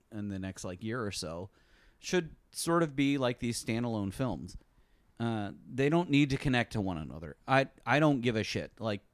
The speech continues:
aliens are an omnipresent threat.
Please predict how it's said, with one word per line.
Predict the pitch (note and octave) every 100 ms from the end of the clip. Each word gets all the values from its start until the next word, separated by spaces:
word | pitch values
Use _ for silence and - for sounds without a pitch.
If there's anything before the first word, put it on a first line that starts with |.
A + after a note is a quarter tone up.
| -
aliens | B2+ E3 E3+ E3+ E3+ D3 -
are | C3 B2 A#2
an | B2 A2+ -
omnipresent | C3+ C#3 C#3+ - A#2+ G#2+ A2+ - -
threat. | - F3 D3